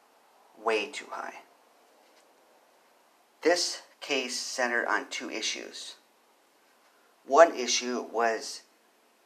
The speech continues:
attacking the constitutionality of the former obscenity law,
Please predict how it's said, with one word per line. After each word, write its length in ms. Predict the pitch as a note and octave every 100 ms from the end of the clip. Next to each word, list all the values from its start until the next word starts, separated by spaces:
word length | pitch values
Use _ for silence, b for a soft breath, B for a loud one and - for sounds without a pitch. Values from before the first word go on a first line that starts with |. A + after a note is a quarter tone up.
| -
attacking 720 | A2+ - A#2+ A#2+ - B2 A2 -
the 80 | A#2
constitutionality 1200 | - B2 B2 A#2+ - A#2+ A2+ G#2 G2 G2 G2 - -
of 380 | G2 F#2+ - - _ _ _ _ b b b _ _ _ _ -
the 100 | A2
former 460 | A#2+ A#2 A2+ G#2
obscenity 680 | - - - A2 G#2+ G2+ F#2+
law, 380 | F#2 F2+ F2+